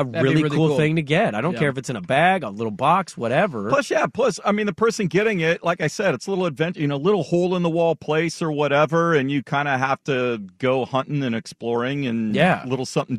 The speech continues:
Speaker 3: different,
Speaker 1: Yep.
Speaker 3: little spontaneity. Yeah.
Speaker 1: Yeah, somebody said, uh, when you have kids and a huge family, it becomes a lot, like, buying
Speaker 2: It,
Speaker 1: gifts
Speaker 2: it
Speaker 1: for
Speaker 2: does.
Speaker 1: everybody. And I, you know, I get that. I totally do. Like, I pr-, I'm somebody, though,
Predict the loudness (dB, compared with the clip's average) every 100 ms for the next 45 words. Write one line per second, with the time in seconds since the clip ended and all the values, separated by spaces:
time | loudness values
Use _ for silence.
0 | -2 -4 -2 -8 -6 -2 -2 -2 -8 -8
1 | -8 -6 -2 -2 -2 -4 -6 -6 -6 -6
2 | -10 -18 -20 -12 -2 -2 0 -2 -2 0
3 | 2 2 2 2 0 0 -2 0 0 0
4 | -2 -4 -6 -6 -6 -4 -4 -6 -6 -6
5 | -6 -6 -4 -4 -6 -8 -6 -4 -4 -6
6 | -4 -4 -4 -4 -4 -2 -2 -2 -2 0
7 | 0 0 -2 -2 0 0 -2 -2 0 0
8 | 0 -4 -2 -2 -2 0 0 -2 0 0
9 | 0 0 0 2 0 0 -2 -4